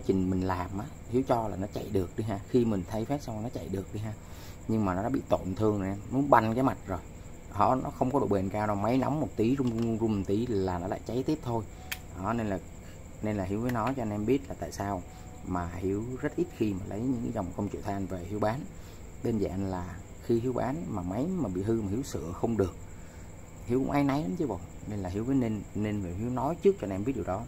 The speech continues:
Trước khi anh em xác định khi mà mua động cơ không chịu than của dòng Bana hoặc là dòng Hitachi, Hikuki, à, và còn nhiều dòng khác nữa. Tóm gọn lại là những cái dòng mà không có linh kiện ở Việt Nam á,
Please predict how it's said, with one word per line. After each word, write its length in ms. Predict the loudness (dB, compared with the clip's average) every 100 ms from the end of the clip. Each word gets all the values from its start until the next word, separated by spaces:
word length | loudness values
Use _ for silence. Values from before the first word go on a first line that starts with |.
| -10 -14 -14 -14 -4 6
Trước 120 | 6
khi 160 | 6 0
anh 80 |
em 160 | -2 -4
xác 200 | -6 -4
định 120 | -4 -6 -4
khi 220 | 0 0
mà 120 | 0
mua 260 | 0 0 -2 -6 -8
động 120 | -8 -2
cơ 180 | -2 0
không 160 | -2
chịu 160 | -4 0
than 240 | 0 0 -4 -12 -12 -12 -2
của 100 | 0
dòng 200 | 0 0
Bana 400 | -2 0 -2 -4 -6
hoặc 200 | -8 -4
là 80 | -4
dòng 280 | -2 -2 -2 -6 -10 -12 -12 -12 -4
Hitachi, 600 | -2 2 2 4 4 4 0 -8 -8
Hikuki, 640 | -2 0 -2 2 6 6 4 -2 -12 -12 -12 -6
à, 420 | -4 -2 -2 -4 -4 -6 -4
và 80 | -2
còn 180 | 0 4
nhiều 180 | 6
dòng 160 | 4 2
khác 200 | -2 -2
nữa. 200 | 0 -2 -4 -12 -12 -12 -14 -14 -14 -14 -14 -10 2
Tóm 120 | 4
gọn 140 | 4 4
lại 180 | 0
là 80 | 0
những 200 | 2 4
cái 100 | 4
dòng 300 | 4 2 0
mà 60 | -4
không 280 | 2 2 4
có 120 | 4
linh 160 | 4
kiện 180 | 4 2 2
ở 120 | 0
Việt 160 | 0 0
Nam 240 | 0
á, 80 | -2